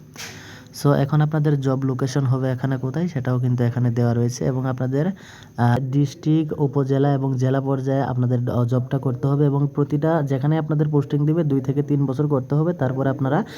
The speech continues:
সারা বাংলাদেশে যে কোনো জায়গায় কিন্তু পোস্টিং নিতে পারবেন, অর্থাৎ আপনাদের নিজ এলাকাতেও আসতে পারবেন। ওকে, তো এখন আসি কীভাবে আপনারা অ্যাপ্লাই করব সেটা আপনাদেরকে দেখাবো। সরাসরি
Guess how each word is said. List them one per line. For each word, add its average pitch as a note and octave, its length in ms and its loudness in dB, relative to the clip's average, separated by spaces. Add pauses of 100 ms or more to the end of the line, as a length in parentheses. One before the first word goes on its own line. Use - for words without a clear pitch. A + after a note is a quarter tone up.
(280)
সারা C3 220 2
বাংলাদেশে C3+ 460 0
যে C3 180 2
কোনো B2+ 200 2
জায়গায় B2+ 260 2
কিন্তু C#3 180 0
পোস্টিং C3+ 320 -2
নিতে C3 200 2
পারবেন, A2+ 240 2
অর্থাৎ A#2+ 240 0
আপনাদের C3+ 340 0
নিজ C3 220 0
এলাকাতেও B2 400 2
আসতে D3+ 440 -2 (160)
পারবেন। A2 340 0 (200)
ওকে, F#3 180 0 (600)
তো G3 100 4
এখন F#3 280 4
আসি G#3 380 2
কীভাবে E3 340 0
আপনারা D#3+ 340 -2
অ্যাপ্লাই C#3 360 0
করব C#3+ 260 -2
সেটা C#3 260 -2
আপনাদেরকে C3 400 0
দেখাবো। B2+ 480 2 (280)
সরাসরি F3+ 580 4